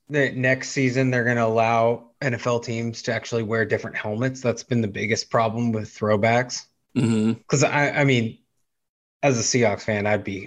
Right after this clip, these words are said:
Speaker 1: completely stoked if we were wearing our silver and, uh, royal
Speaker 2: Yes,
Speaker 1: blues
Speaker 2: sir.
Speaker 1: tomorrow instead of the, uh, highlighters. But the number one most excited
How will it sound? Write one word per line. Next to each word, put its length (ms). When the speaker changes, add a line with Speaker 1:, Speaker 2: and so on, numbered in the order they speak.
Speaker 1:
completely 480
stoked 480
if 140
we 100
were 160
wearing 300
our 100
silver 640
and, 300
uh, 320
royal 260
Speaker 2:
Yes, 220
Speaker 1:
blues 180
Speaker 2:
sir. 60
Speaker 1:
tomorrow 520
instead 380
of 100
the, 240
uh, 240
highlighters. 560
But 460
the 100
number 340
one 680
most 420
excited 720